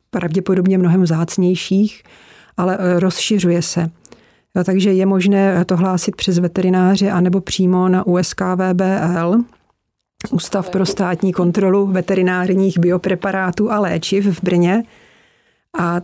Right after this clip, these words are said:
jim to hlásit. Jo, oni to potom zase dá, hlásí dál na Evropě do té slavné emy,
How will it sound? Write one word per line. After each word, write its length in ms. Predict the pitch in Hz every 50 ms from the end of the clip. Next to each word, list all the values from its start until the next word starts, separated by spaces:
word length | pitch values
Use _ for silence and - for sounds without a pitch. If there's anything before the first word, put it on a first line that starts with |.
| -
jim 320 | - 185 185 180 190 196 202
to 120 | 208 208
hlásit. 580 | 175 180 170 170 175 160 - - 160 - - - _ _ _ - 185
Jo, 100 | 175 -
oni 180 | 170 175 180
to 120 | 175 196 180
potom 560 | - 185 - - 185 185 180 180 175 160 170 190
zase 280 | 175 175 175 - - 175
dá, 120 | 180 180 180 - 117 175
hlásí 480 | 156 147 175 175 175 175 - - 190 175
dál 360 | 175 175 170 170 170 190 180
na 80 | 180 180
Evropě 460 | 180 170 175 175 175 175 - 185 185
do 120 | 180 180
té 340 | 170 - 180 175 180 180 180 165
slavné 500 | 160 - - - 170 165 170 180 180 180
emy, 360 | - - 170 175 175 175 208